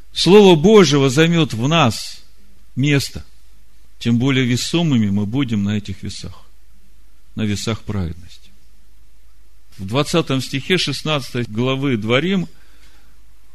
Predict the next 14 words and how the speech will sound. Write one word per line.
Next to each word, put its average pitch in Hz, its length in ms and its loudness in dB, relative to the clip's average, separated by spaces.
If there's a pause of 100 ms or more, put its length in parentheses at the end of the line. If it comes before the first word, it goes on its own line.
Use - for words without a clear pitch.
Мы 143 120 0
читаем: 143 580 0 (400)
«Правды, 202 760 4 (300)
правды 165 760 4
ищи, 120 560 -2 (840)
дабы 113 360 2
ты 208 340 0
был 156 480 2 (280)
жив». 101 520 -2 (3000)
На 120 180 0
иврите: 175 360 0
«Цедек, 196 600 4
цедек, 170 480 2
тердов». 135 680 0